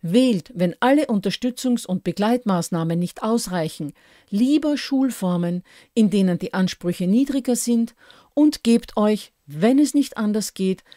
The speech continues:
mit mittelmäßigen und auch mal mit schlechteren Noten zufrieden, damit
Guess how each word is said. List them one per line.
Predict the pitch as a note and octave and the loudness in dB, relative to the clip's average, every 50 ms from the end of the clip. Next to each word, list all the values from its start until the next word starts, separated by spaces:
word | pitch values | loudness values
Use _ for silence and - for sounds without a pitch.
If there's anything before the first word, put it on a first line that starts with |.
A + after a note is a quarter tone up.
| _ _ | _ _
mit | - F3 D#3+ D3 | -6 -6 -2 0
mittelmäßigen | E3 G3+ A3+ C4+ C4+ C#4+ C4+ B3+ A#3 A3+ A3 - - A#3 G3+ - G3+ G3+ G#3 G3 | 4 4 6 4 4 4 2 2 4 2 2 0 -2 -4 -4 -2 -2 -2 -2 -2
und | - - C4 C#4 C#4+ - - | -4 -2 0 0 0 0 0
auch | F#3 F3+ F3+ F3+ E3+ - | 0 2 2 0 0 -2
mal | F3 F#3 F#3 F#3 | -2 0 0 0
mit | F3+ G3+ F#3 | 0 0 -2
schlechteren | - - F3 F3 E3+ - - - F3 F3 F#3+ F#3+ | -4 -2 -2 -2 -2 -2 -4 -6 -2 0 2 2
Noten | F#3 F3 D#3+ D3 - - E3 | 2 2 0 -4 -6 -6 -8
zufrieden, | - - F#3+ E3 - - F3+ G3+ F#3+ E3+ D3 D3 A#2 - _ _ _ _ _ _ _ _ _ _ _ _ - | -6 -6 -8 -10 -6 -2 0 0 0 0 -2 -4 -10 -10 _ _ _ _ _ _ _ _ _ _ _ _ -6
damit | F#3 F3+ F#3 F#3+ G#3+ C4+ C#4+ C#4+ - - | -2 0 2 2 4 2 2 0 -2 -8